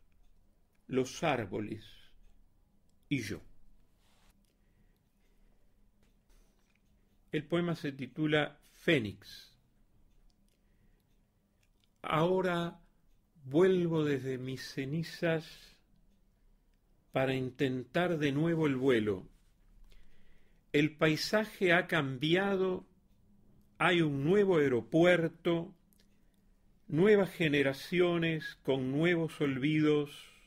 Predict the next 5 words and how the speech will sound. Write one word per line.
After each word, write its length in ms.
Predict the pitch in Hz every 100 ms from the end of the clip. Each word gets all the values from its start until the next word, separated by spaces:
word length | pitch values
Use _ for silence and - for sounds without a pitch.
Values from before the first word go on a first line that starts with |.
| _ _ _ _ _ _ _ _ _ _ _
nuevas 580 | 123 135 180 165 156 156
marginaciones 1700 | 143 135 123 - - 131 127 - - 156 151 147 143 143 - - - - _ _ _ _ _
y 120 | - 127
más 360 | 143 180 160
vacíos, 1080 | 160 143 - 147 113 98 - - - -